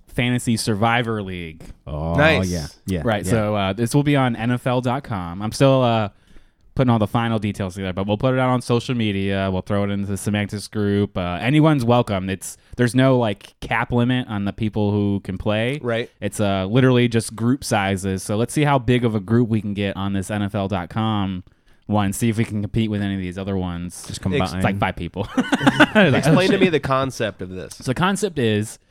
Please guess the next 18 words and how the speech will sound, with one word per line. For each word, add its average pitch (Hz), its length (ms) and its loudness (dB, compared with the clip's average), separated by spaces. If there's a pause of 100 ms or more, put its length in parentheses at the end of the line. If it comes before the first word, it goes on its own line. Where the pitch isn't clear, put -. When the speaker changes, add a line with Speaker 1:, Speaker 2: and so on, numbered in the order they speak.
(160)
Speaker 1:
the 120 120 2
only 175 280 4
players 156 300 0
available 113 440 0
to - 140 -4
you 92 220 0
are 98 100 -2
the 95 80 0
ones 107 280 -2
who 113 80 0
are 104 80 0
playing 101 340 -4
in 110 180 0
the 113 100 2
N 107 100 -2
F 98 140 -4
L 92 140 -4
playoffs. 87 640 -10